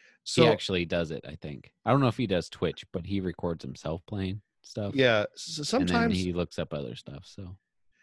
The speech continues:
Speaker 1: Yeah, sometimes I have a lot more fun just watching other people play. I'm like, "Oh, man," because, like, if they're really, really good, I'll, I'll sit there and watch them play. So if you don't know what that is, so Twitch is like a, uh, like a platform where you can watch people stream their, um, what they're playing live. So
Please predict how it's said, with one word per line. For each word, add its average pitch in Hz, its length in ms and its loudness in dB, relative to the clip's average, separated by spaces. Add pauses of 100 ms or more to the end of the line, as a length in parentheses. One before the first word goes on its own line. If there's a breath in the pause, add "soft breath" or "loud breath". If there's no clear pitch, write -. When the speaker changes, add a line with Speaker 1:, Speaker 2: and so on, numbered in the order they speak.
(140)
Speaker 1:
Yeah, 175 80 2
sometimes 247 360 0
I 185 100 4
have 175 300 4
a 139 120 0
lot 139 180 6
more 131 140 6
fun 123 260 2
just 110 160 0
watching 110 300 2
other 107 120 -2
people 104 220 -2
play. 101 340 0
I'm 110 100 -2
like, 107 200 -4
"Oh, 110 220 -8
man," 104 320 -6
because, 101 260 -6
like, 113 300 -2
if 117 80 -2
they're 131 120 8
really, 110 260 4
really 107 200 2
good, 95 320 0
I'll, 107 220 -2
I'll 107 120 -2
sit 107 180 -6
there 101 100 -4
and 95 40 -6
watch 92 140 -6
them 101 100 -8
play. 143 200 2 (460 loud breath)
So 131 220 6
if 120 120 2
you 160 60 0
don't 190 120 4
know 156 80 4
what 131 120 2
that 107 140 4
is, 104 180 4
so 110 100 -2
Twitch 151 260 -2
is 120 120 -2
like 110 160 2
a, 98 220 2 (140)
uh, 95 200 -4
like 113 140 -8
a 98 80 -6 (600)
platform 131 640 2 (320 loud breath)
where 123 100 6
you 117 60 6
can 123 120 2
watch 120 240 4
people 110 460 2
stream 120 440 -2
their, 104 360 2
um, 92 360 0 (760)
what 110 160 0
they're 107 100 2
playing 120 460 2
live. 104 400 2
So 101 360 0